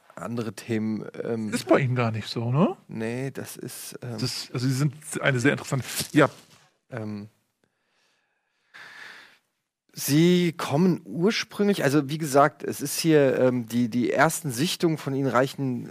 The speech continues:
Speaker 1: ähm, hunderte von Jahren zurück und es
Speaker 2: Ach.
Speaker 1: herrschte bislang keine Einigkeit, weil keiner bislang einen wirklichen Beweis hatte über ihre Existenz. Es wurden Fußspuren
Speaker 2: Das ist ja
Speaker 1: entdeckt
Speaker 2: Wahnsinn.
Speaker 1: in Kanada, in,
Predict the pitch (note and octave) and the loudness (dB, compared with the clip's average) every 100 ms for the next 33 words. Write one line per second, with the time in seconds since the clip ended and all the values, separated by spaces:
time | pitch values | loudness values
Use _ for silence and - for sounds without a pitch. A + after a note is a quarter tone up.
0 | - B2 A#2+ A#2 - - - - B2 D3 | -8 -6 -4 -6 -8 -14 -14 -8 -4 0
1 | D3 C3+ - B2+ A2+ A#2 C3+ D3 C3 - | 0 -2 -4 -2 2 4 4 0 -4 -6
2 | A2+ D3 F#3 B2 A2 - G#2 - - C3+ | 0 0 2 -2 -2 -8 -10 -6 2 2
3 | D3+ - C3 - D#3+ C#3 B2+ A#2 F#2 C3+ | 2 -6 -6 0 0 0 -2 -2 -2 -2
4 | B3 A3 - A2+ A2 D3+ - - - - | -2 -4 -6 0 0 0 -8 -20 -20 0
5 | B2+ C#3 - - E3+ A3+ F#3 F#3 F3+ E3+ | 4 4 2 0 4 4 2 0 0 4
6 | E3+ E3+ - C#3 C3 A2 D#3+ F#3+ F3+ F3+ | 4 2 -2 -2 -2 0 0 0 -4 0
7 | F3+ - - _ _ - D#3+ A#2+ B2 C3 | -2 -2 -18 _ _ 0 2 6 6 6
8 | D3+ C3+ - - - _ _ - C3 D3+ | 4 2 -8 -8 -12 _ _ 0 2 6
9 | C3+ - D3+ C3 C3+ C#3+ B2 C3 C3+ - | 4 4 0 2 2 4 4 2 -2 0
10 | D#3+ B2+ A2+ A#2+ B2 A2 - D#3+ D#3+ - | 0 0 -6 -2 -2 -2 -4 -2 -2 -2
11 | D3 C3+ B2 B2 A#2+ B2+ A2 A2 - - | 4 4 4 2 4 2 0 -6 -8 -4
12 | C3 C#3+ C3 B2+ B2+ B2+ B2 - A#2+ | 0 4 4 4 4 4 2 0 -4